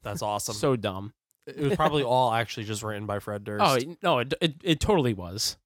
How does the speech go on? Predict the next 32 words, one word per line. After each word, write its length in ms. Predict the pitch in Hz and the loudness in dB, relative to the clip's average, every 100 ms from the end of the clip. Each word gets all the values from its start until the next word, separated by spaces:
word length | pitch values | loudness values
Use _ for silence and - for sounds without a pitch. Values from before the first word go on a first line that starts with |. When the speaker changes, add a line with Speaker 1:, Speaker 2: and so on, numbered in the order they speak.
| _ | _
Speaker 2:
That 280 | 151 160 170 | 2 2 4
handwriting 440 | 160 165 214 208 | 2 2 2 4
is 100 | 139 | 4
almost 260 | 135 135 - | 4 2 2
like 60 | 123 | -2
a 40 | |
graffiti 520 | 113 107 - 117 123 | -2 -4 -2 -2 -2
style. 440 | 123 147 139 147 147 | 0 2 4 4 2
Speaker 1:
Yeah. 360 | 139 139 123 120 | 2 4 4 6
Speaker 2:
I've 160 | 175 | 4
never, 280 | 185 185 185 - | 4 4 2 0
like, 240 | 180 131 | 0 0
looked 240 | 117 127 131 | 0 -4 -4
into 220 | 127 139 | -6 0
this, 160 | 151 - | 0 0
but 120 | 123 | 0
I 40 | |
have 180 | 123 156 | 2 2
a 80 | 143 | 0
feeling 220 | - 135 | 2 2
that 160 | 113 107 | 2 0
Fred 240 | 123 123 | -2 -2
Durst 240 | 117 113 | -2 -4
may 180 | 120 120 | -4 -4
have 200 | 120 117 | -2 -6
drawn 400 | 117 113 104 110 | -8 -8 -4 -4
some 160 | 110 113 | -2 -4
of 40 | |
the 60 | 107 | -2
artwork 320 | 101 104 113 - | -2 -2 -4 -6
for, 140 | 131 | -4
like, 280 | 110 107 104 | 0 0 -2